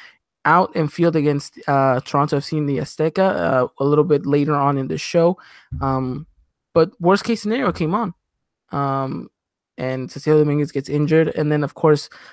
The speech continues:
maybe the only bright side to this, if we wanna call it a bright side, unfortunately, um, is Diego Lainez gets to field some minutes out there, you know? And, uh, and we were all pretty happy to see the kid out there, but I think under these contexts,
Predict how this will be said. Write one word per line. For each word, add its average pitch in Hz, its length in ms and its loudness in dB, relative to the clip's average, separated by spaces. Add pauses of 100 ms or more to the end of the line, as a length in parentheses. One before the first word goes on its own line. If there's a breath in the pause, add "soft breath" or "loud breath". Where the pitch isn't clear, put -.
(100)
maybe 151 160 4
the 160 80 2
only 151 140 2
bright 151 380 2
side 143 220 -2
to 151 80 -6
this, 151 240 -2
if 143 140 -10
we 147 240 2
wanna 143 240 0
call 156 260 2
it 156 60 4
a 151 40 0
bright 131 300 0
side, 135 300 0
unfortunately, 143 800 -4 (420 loud breath)
um, 139 520 4 (460)
is 175 140 0
Diego 165 200 0
Lainez 190 280 0
gets - 240 -8
to 143 140 -4
field 143 320 -2
some 131 180 -2
minutes 127 280 -4
out 123 200 -4
there, 127 160 -4
you 135 100 -6
know? 147 260 -2 (420)
And, 135 280 -2
uh, 135 400 2
and 151 140 0
we 180 80 2
were 190 180 6
all 180 160 6
pretty 165 320 0
happy 170 420 -4
to 160 140 -8
see 160 220 -8
the 160 100 -8
kid 151 220 -2
out 147 180 2
there, 165 140 2
but 175 160 -4
I 135 60 -2
think 139 300 -8 (380 loud breath)
under 143 160 0
these 139 200 0
contexts, 143 560 -2